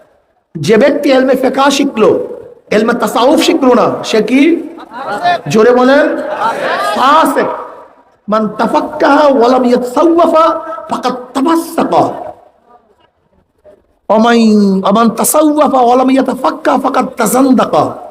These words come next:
আর যেই ব্যক্তি এলমে তাসাউফ শিখলো, এলমে ফিকহ শিখলো না,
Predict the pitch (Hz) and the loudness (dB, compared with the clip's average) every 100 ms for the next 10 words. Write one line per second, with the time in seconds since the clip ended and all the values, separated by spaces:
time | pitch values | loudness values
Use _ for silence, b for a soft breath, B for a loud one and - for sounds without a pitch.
0 | - _ _ _ _ _ _ 180 - 208 | -20 _ _ _ _ _ _ -2 2 4
1 | 214 240 247 247 220 208 175 - - - | 4 4 2 0 2 2 0 -4 -14 -16
2 | - _ - 214 214 208 208 233 247 311 | -20 _ -2 2 2 0 0 2 2 2
3 | - 311 262 233 165 - - 208 214 214 | 2 0 2 2 2 0 -2 0 2 0
4 | 220 214 269 294 302 - 277 247 185 | 0 0 0 0 0 0 2 2 0